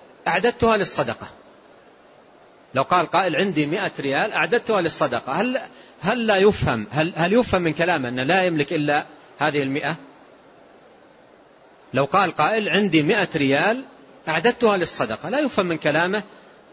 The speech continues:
آه، أنه لا، لا يملك غيرها، لأن الكلام جملة واحدة. فقوله:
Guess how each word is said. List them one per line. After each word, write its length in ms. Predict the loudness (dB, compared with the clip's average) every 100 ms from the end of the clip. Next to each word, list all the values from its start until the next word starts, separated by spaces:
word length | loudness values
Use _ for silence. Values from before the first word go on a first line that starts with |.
| -20 -10 -2
آه، 40 |
أنه 580 | -2 0 0 0 0 -2
لا، 260 | 0 0 2
لا 200 | 2 2
يملك 320 | 2 0 0
غيرها، 440 | 0 0 -2 -8 -16 -20 -20 -20 -20 -20 -6
لأن 280 | 0 2 2
الكلام 520 | 0 0 -2 0 2
جملة 300 | 2 2 2
واحدة. 400 | 2 0 -2 -6
فقوله: 560 | -4 0 2 4 2 0